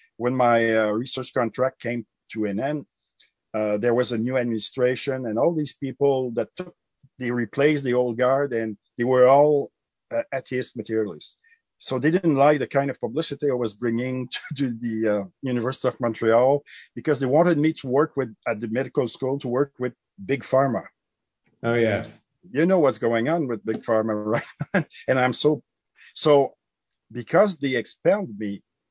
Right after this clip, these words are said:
Speaker 1: I, uh, I went to the University of Arizona. Ga-, Gary Schwartz invited me there,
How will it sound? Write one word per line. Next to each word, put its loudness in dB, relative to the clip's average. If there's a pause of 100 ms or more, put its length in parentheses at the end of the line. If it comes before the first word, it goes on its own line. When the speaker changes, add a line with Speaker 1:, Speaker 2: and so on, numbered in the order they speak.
(480)
Speaker 1:
I, 2
uh, 2 (720)
I -8
went -2
to -10
the -8
University -4
of -8
Arizona. -2
Ga-, -6 (120)
Gary 0
Schwartz -4
invited -4
me -6
there, -4